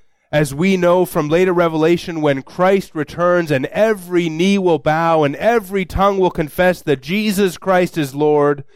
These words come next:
to the glory of God the Father. And as God's people then, we can know that whatever difficulties we face,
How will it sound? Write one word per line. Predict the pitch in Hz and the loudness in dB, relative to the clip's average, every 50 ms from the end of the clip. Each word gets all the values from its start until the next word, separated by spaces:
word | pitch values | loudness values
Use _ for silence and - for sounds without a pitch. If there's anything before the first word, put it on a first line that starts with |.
| _ _ _ _ _ _ _ _ | _ _ _ _ _ _ _ _
to | - 160 | -4 -2
the | 147 143 143 | -2 -2 -4
glory | 123 - - 135 135 151 175 190 190 185 175 156 143 127 120 113 110 - - _ _ _ _ _ _ _ _ - | -4 -4 -6 -6 -2 0 0 2 2 2 2 2 0 0 0 -2 -4 -8 -16 _ _ _ _ _ _ _ _ -6
of | - 135 127 123 | -4 -4 -4 -2
God | - 131 127 131 127 127 | -2 0 0 0 0 -2
the | 131 | -8
Father. | 123 - 135 120 117 117 110 107 101 98 _ _ _ _ _ _ _ _ _ _ _ _ _ _ _ _ _ _ _ _ _ _ _ _ _ _ _ _ _ | -8 -4 -2 0 0 0 -2 -6 -12 -20 _ _ _ _ _ _ _ _ _ _ _ _ _ _ _ _ _ _ _ _ _ _ _ _ _ _ _ _ _
And | - 127 135 | -6 -2 -2
as | 131 123 117 | -2 -2 0
God's | 139 147 147 151 - | 0 0 0 0 0
people | - 156 165 147 147 160 | -4 -8 -8 -4 -4 -2
then, | 147 160 156 156 147 147 | 0 2 0 0 0 0
we | 151 170 175 | -2 -2 -2
can | - - 165 147 143 | -2 -2 -2 -2 0
know | 147 147 151 160 | 0 2 2 0
that | 156 143 135 127 - - - _ _ _ _ | 0 0 0 -2 -2 -4 -12 _ _ _ _
whatever | - 131 143 165 180 170 185 170 | -4 0 2 2 2 0 -2 -6
difficulties | 156 170 156 175 - - 175 165 - 175 165 147 | -6 -8 -8 -8 -6 -4 -4 -2 -2 -2 -2 0
we | 143 143 131 | -2 -2 -2
face, | - - 165 156 156 156 156 151 - - - - - | -2 0 0 0 2 0 0 -2 -6 -12 -16 -18 -20